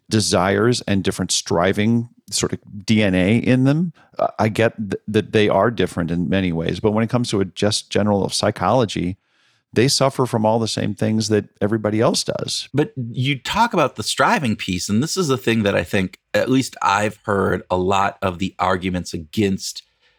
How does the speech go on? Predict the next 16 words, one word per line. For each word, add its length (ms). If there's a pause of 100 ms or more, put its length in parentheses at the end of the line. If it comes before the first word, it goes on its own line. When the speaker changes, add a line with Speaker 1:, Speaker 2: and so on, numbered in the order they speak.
(180)
Speaker 2:
universal 540
basic 380
income 480
or 140
just 260
giving 260
cash 400
grants 420
to 100
people 500
is 400 (300)
that 540 (280)
by 340
doing 600
so, 420
you 640